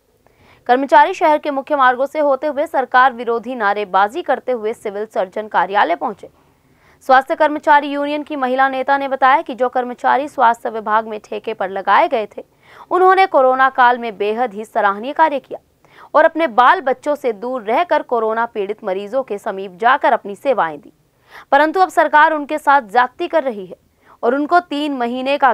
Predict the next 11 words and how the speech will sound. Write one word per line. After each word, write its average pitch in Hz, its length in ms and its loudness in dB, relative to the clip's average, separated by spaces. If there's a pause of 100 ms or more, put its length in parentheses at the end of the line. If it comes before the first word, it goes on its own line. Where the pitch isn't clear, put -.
गैप 262 260 2
देकर 247 360 0
नौकरी 233 360 -6
से 240 140 -8
हटाने 226 460 -2
का 269 120 0
कार्य 196 280 -2
किया 262 200 0
जा 180 160 -6
रहा 175 160 -10
है, 170 120 -20